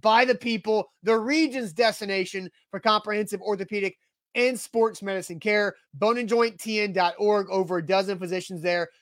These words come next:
who specialize in any type of joint injury you could possibly have. They got you covered.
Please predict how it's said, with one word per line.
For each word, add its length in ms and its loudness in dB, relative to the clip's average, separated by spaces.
who 100 -4
specialize 640 0
in 80 -6
any 180 -8
type 220 -2
of 80 -6
joint 280 -2
injury 260 -6
you 60 -6
could 140 -6
possibly 460 -2
have. 340 4
They 220 2
got 320 4
you 100 -8
covered. 440 2